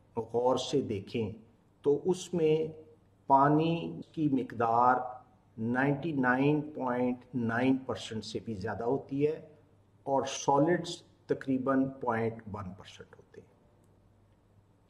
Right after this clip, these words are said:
इन solids में दो किस्म के solids होते हैं,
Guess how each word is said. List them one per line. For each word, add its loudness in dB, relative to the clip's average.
इन 6
solids 4
में 0
दो 6
किस्म 0
के -2
solids -2
होते -2
हैं, -8